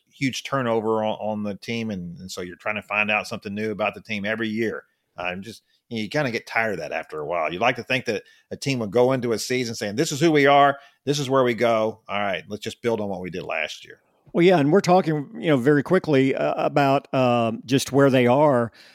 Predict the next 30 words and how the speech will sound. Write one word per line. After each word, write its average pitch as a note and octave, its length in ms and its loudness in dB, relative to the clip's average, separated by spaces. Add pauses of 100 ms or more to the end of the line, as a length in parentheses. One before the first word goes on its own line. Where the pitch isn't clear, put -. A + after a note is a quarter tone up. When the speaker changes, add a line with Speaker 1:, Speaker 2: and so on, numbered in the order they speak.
(260)
Speaker 2:
but C#3+ 60 -2
let's D#3+ 260 2
go A3+ 160 6
back D#3+ 300 2 (160)
to C#3 80 -4
this D3 180 2
time D#3 300 2
last C#3+ 360 2
year. D#3+ 320 0 (380)
I C#3 60 -2
mean, C3 160 4
this G#3+ 160 4
team F#3+ 260 4
has B2+ 140 2
gone C3+ 520 4 (180)
<laughs> - 160 -20
from, D3 600 0 (840)
I E3+ 80 -2
mean, C#3 60 0 (160)
look D#3 340 4
who G#3 120 6
was F3+ 180 8
in D#3 120 4
place E3+ 340 4
with D3+ 140 4
them D3 120 2
to B2+ 80 -2
start D3 300 2
last C3+ 360 0
year, E3+ 320 0